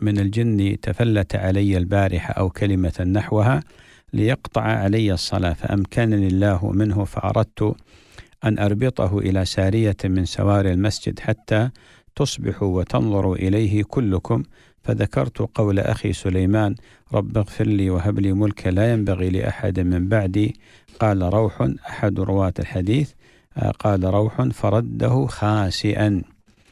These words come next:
اشتمل هذا الحديث على مجموعة من المسائل والفوائد والأحكام. الوجه الأول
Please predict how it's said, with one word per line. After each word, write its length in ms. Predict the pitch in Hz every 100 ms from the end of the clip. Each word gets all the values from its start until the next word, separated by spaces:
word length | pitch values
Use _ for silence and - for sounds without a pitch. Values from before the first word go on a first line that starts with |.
| -
اشتمل 360 | - - 156 151
هذا 240 | 131 123
الحديث 440 | 110 117 123 131 -
على 160 | 104
مجموعة 520 | 101 98 113 113 104 90
من 220 | 95 98 - - - - -
المسائل 680 | 127 120 - 113 107 104 95
والفوائد 760 | 92 - - 104 104 98 92 87
والأحكام. 680 | 90 - 90 - 113 113 117
الوجه 340 | 110 117 -
الأول 460 | - 110 113 123